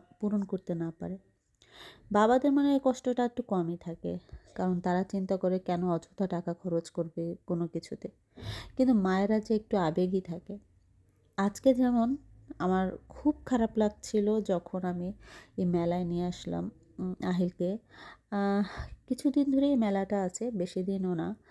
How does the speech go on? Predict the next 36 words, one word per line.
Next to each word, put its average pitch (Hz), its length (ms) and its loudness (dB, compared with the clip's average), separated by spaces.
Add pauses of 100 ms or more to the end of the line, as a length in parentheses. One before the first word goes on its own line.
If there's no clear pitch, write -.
(340)
আশকার 190 380 0
বাবা 180 220 4
আমাকে 180 280 -2
বলেছিল 175 560 0
যে 175 120 -2
মেলাটায় 175 520 -2
অনেক, 180 260 -2 (220)
আ, 170 240 -6
খেলনা 180 380 0
আসবে, 175 280 -2
বসবে। 170 600 0 (440)
আ, - 200 -6
আহিলকে 202 440 -2
যদি 208 240 -4
নিয়ে 202 260 0
যায় 202 160 -2
তাহলে 190 200 -2
তো 185 140 -4
ও 185 220 2
সবগুলোতে 196 640 0
উঠতে 185 340 2
যাবে। 170 360 -4
তো 220 100 -8
সবগুলোতে 269 680 -2
তো 254 240 2
ওঠানো, 214 720 -2
আ, 190 180 -4
সম্ভব 196 520 -4
না। 185 180 -4 (380)
তারপর 190 260 -2
আবার 202 160 0
সবথেকে 196 540 -6
বড় 175 240 0
যে 185 160 -4
ভুলটা 185 440 -2
হয়েছে, 180 480 -4